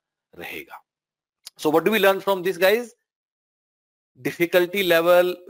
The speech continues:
weightage of topics, important topic कौन सा है, कौन सा नहीं, ये सब चीजें खिड़की से बाहर निकाल दो, हंड्रेड परसेंट सिलेबस करना है। नेक्स्ट पॉइंट,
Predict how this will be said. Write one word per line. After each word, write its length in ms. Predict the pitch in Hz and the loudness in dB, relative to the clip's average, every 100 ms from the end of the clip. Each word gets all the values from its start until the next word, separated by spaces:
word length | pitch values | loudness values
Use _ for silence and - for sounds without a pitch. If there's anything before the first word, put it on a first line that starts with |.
| 123 | -2
weightage 340 | 147 151 170 160 | 0 0 0 0
of 100 | 165 175 | 0 0
topics, 640 | 160 - 170 - - - | 0 0 -4 -6 -20 -14
important 400 | 151 139 156 165 | -6 -2 0 0
topic 280 | 170 165 170 | -2 -2 -4
कौन 220 | 170 151 | -4 -8
सा 140 | 151 156 | -2 -2
है, 80 | 156 | -2
कौन 200 | 147 143 | -6 -6
सा 160 | 147 | -8
नहीं, 220 | 139 143 143 _ _ 156 | -8 -14 -18 _ _ -6
ये 100 | 156 | -6
सब 480 | - 196 170 143 _ _ | -2 0 0 -6 _ _
चीजें 220 | 156 156 | -8 -6
खिड़की 340 | 156 143 143 147 | -6 -8 -6 -6
से 120 | 147 | -4
बाहर 260 | 120 131 | 0 -2
निकाल 320 | 127 120 117 120 | -2 -4 -4 -4
दो, 280 | 123 131 _ _ - | -10 -12 _ _ -10
हंड्रेड 240 | 127 135 | -4 -4
परसेंट 280 | 127 - 123 | -4 -6 -12
सिलेबस 360 | - 107 107 - | -12 -10 -10 -10
करना 300 | 98 92 110 | -14 -12 -16
है। 300 | 120 - _ _ _ _ _ _ _ _ _ _ _ _ _ _ - - _ _ _ - | -16 -20 _ _ _ _ _ _ _ _ _ _ _ _ _ _ -20 -20 _ _ _ -2
नेक्स्ट 260 | 202 - | -2 0
पॉइंट, 260 | 165 131 | 0 0